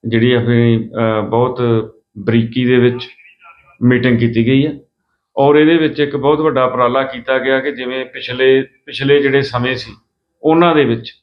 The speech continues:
ਪੂਰੇ ਡਿਸਟ੍ਰਿਕਟ ਚੋਂ ਜਾਂ ਹੋਰਲੇ ਗੋਬਿੰਦਗੜ੍ਹ, ਅਹ, ਮੰਡੀ ਗੋਬਿੰਦਗੜ੍ਹ, ਖੰਨਾ ਵਗੈਰਾ ਤੋਂ ਵੀ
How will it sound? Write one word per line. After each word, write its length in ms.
ਪੂਰੇ 340
ਡਿਸਟ੍ਰਿਕਟ 480
ਚੋਂ 220
ਜਾਂ 180
ਹੋਰਲੇ 760
ਗੋਬਿੰਦਗੜ੍ਹ, 580
ਅਹ, 320
ਮੰਡੀ 240
ਗੋਬਿੰਦਗੜ੍ਹ, 460
ਖੰਨਾ 320
ਵਗੈਰਾ 300
ਤੋਂ 180
ਵੀ 260